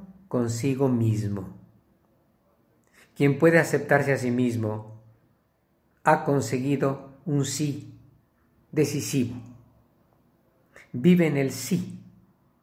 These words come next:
en la aceptación positiva. Hace años,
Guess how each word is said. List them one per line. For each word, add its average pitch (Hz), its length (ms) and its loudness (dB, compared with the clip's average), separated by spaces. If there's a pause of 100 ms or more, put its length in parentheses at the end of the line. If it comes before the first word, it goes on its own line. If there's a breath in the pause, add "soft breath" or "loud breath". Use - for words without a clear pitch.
(380)
en 139 140 -2
la 135 60 2
aceptación 131 680 -2
positiva. 113 640 -4 (960 loud breath)
Hace 151 300 4
años, 131 520 0